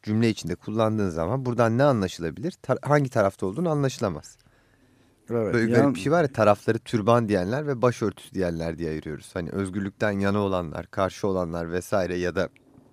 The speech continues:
Speaker 1: neyse. Hani sınıflandırmalar böyle. E, bence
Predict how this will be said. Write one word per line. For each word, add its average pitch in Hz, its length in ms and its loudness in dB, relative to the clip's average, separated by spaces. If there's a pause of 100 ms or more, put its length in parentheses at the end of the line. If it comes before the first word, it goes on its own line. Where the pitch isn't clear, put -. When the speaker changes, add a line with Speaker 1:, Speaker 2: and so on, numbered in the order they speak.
(120)
Speaker 1:
neyse. - 380 -2 (400)
Hani 80 260 -10
sınıflandırmalar 104 1000 -4
böyle. 117 300 2 (880)
E, 92 220 -4 (640)
bence 110 420 0